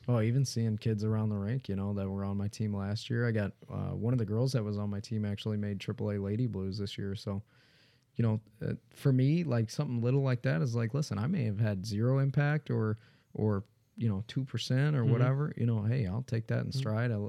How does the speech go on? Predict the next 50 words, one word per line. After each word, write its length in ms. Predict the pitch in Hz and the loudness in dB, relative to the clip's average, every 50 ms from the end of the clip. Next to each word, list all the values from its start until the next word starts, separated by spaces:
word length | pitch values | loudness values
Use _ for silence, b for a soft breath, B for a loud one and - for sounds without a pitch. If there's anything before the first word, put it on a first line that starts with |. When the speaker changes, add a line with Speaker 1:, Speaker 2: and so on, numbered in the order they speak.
| - | -4
Speaker 1:
I 80 | - 104 | -6 -4
like 280 | 101 104 110 127 127 113 | -2 -2 -2 -2 -2 -4
it. 140 | 92 - - - - | -6 -8 -8 -8 -6
And 280 | 104 101 101 95 90 - _ - | -4 -4 -2 -4 -6 -8 _ -10
most 420 | - 98 107 113 117 127 - - | -6 -2 -2 0 0 0 0 0
of, 220 | 123 113 107 - - b b b b b b b b b b b | 0 -2 -2 -4 -8 b b b b b b b b b b b
most 320 | 120 127 135 143 - - | 4 4 4 4 4 4
of 100 | 135 120 | 2 4
the 80 | 120 120 | 2 2
players 400 | 110 - 131 127 123 123 120 113 | 2 2 2 4 4 2 2 2
I 80 | 113 | 4
had 300 | 117 117 113 110 110 113 | 4 4 4 4 2 2
last 280 | 120 123 123 120 - - | 2 2 2 0 0 2
year 160 | 131 131 139 135 | 2 4 6 6
have 180 | 127 107 107 | 6 4 4
gone 240 | 113 113 110 107 - - | 2 2 2 0 -2 -2
up, 180 | 117 113 110 - - - - - - | -4 -4 -4 -4 -8 -20 -20 -12 -6
you 120 | 127 120 110 | -4 -2 -2
know, 160 | 104 104 117 135 - | -2 -4 -6 -8 -6
up 240 | - 117 117 113 - | -4 -4 -2 0 0
in 160 | 123 113 110 | 0 0 2
level 320 | 110 110 117 120 135 143 | 0 0 0 0 0 0
too. 300 | 135 - 127 120 123 135 | 0 0 0 0 2 0
So 320 | 139 - - 104 101 98 - b b b b b b b b b b _ - - | -2 -2 -4 -4 -4 -4 -6 b b b b b b b b b b _ -10 -8
something 280 | - - - 165 165 170 | -2 2 2 2 4 4
like 180 | 165 151 123 - | 4 2 4 4
that 220 | 127 123 135 139 | 2 2 2 2
where 280 | 139 131 123 120 117 - | 2 0 0 0 0 0
I'm 200 | - 117 131 147 | 0 0 0 2
really 180 | 156 143 135 123 | 2 2 0 0
proud 260 | - 113 113 127 156 | 0 0 -2 0 0
of 60 | 139 | -2
that. 180 | 104 95 92 92 | -2 -2 -2 -2
I 80 | 95 98 | -4 -4
think, 260 | - - 107 104 - _ _ _ _ _ - | -2 -2 -2 -2 -4 _ _ _ _ _ -8
you 160 | 117 110 110 | -4 -2 -2
know, 120 | 101 95 107 139 180 165 | -2 -2 -4 -6 -8 -6
and 120 | 117 110 113 | -4 -2 0
again, 340 | 104 107 123 117 101 90 - | 0 2 2 0 0 -2 -4
whether 300 | - 104 107 107 107 107 | -4 -4 -2 -2 -2 -2
I 80 | 104 104 | 0 0
have 280 | 107 113 107 101 98 101 | 0 0 -2 -2 -4 -4
zero 280 | 104 107 113 120 123 | -2 -2 0 0 0
percent 480 | 113 - 127 - - 139 139 143 123 - | 0 -2 -4 -4 -2 -2 -2 -2 -4 -6
or 260 | - 117 113 104 98 | -6 -4 -4 -4 -4
half 280 | 90 - 113 117 123 - | -2 -2 0 0 0 -2
a 60 | 120 | -4
percent 480 | - - 127 - - 131 127 123 123 117 _ | -4 -4 -4 -4 -2 -4 -4 -4 -4 -4 _
or 80 | - - | -2 0
Speaker 2:
Mm-hmm. 160 | 127 127 131 | 0 2 0